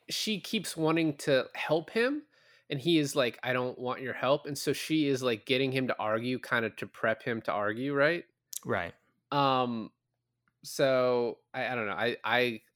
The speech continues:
Speaker 1: liked that scene. Uh, I think she also just,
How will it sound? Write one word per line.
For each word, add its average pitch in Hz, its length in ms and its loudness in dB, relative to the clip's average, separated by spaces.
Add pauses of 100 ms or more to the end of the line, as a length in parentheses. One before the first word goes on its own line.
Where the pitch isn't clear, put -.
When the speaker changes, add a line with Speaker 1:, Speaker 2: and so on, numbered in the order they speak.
Speaker 1:
liked 113 420 -2
that 104 220 2
scene. 110 520 -4 (500)
Uh, 117 520 6 (280)
I 123 80 -4
think - 240 -8
she - 160 0
also 123 420 2
just, - 360 -8